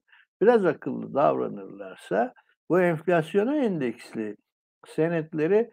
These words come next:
sadece vadesi gelen kur korumalı mevduatlar için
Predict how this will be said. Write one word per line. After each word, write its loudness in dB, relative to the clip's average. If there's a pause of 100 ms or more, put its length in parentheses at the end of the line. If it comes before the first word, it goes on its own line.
(280)
sadece 6
vadesi 6
gelen 2
kur -2
korumalı -2
mevduatlar -2
için -6